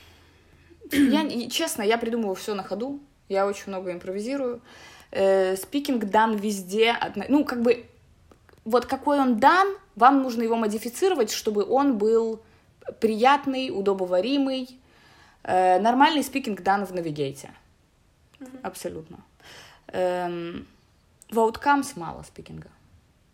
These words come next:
Speaker 1: То, что щас помню.
Speaker 2: Я не согласна с тобой про Outcomes. Мне кажется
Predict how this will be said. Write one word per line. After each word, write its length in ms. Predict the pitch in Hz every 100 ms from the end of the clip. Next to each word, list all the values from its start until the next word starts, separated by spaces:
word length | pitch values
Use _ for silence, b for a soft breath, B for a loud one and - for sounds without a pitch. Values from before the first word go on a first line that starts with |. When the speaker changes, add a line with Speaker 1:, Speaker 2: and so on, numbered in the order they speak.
| _ _ _
Speaker 1:
То, 140 | -
что 160 | - 165
щас 260 | - -
помню. 360 | - - 82 - - _ b b b b b 233
Speaker 2:
Я 180 | 208 202
не 120 | 202
согласна 540 | 208 196 180 190 214
с 60 | 208
тобой 240 | 208 202
про 180 | 202 208 190
Outcomes. 580 | 202 - 190 262 311 220
Мне 180 | 202
кажется 640 | 208 202 247 - 196 185